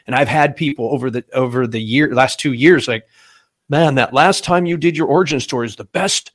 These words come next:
way you've ever said it, 'cause you keep fine tuning and fine tuning." And I remember the first time, it took me, like, five minutes to do the history of Buzz. Now, if somebody asks me, like,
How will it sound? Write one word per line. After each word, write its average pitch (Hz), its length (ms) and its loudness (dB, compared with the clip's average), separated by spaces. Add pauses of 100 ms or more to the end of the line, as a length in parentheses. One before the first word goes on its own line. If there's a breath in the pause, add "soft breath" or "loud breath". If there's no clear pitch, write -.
(100)
way 160 260 0
you've 139 300 -4
ever 151 240 -6
said 147 260 -2
it, 101 140 -12
'cause 117 160 -16
you 127 40 -14
keep - 280 -16
fine 135 340 0
tuning 127 260 -6
and 104 120 -12
fine 123 260 -2
tuning." 127 240 -6
And 107 80 -10
I 110 40 -8
remember 123 260 -6
the 123 80 -6
first 135 260 -4
time, 113 300 -2
it 110 100 -10
took - 160 -12
me, 147 140 0
like, 123 260 -2
five 135 320 2
minutes 127 320 -4
to 127 100 -10
do 117 300 -6 (360 loud breath)
the 135 60 -2
history - 400 -4
of 110 140 -4
Buzz. 123 320 4 (300 soft breath)
Now, 180 540 0 (200)
if 139 240 0
somebody 151 320 0
asks 135 260 0
me, 131 140 -4
like, 110 240 -2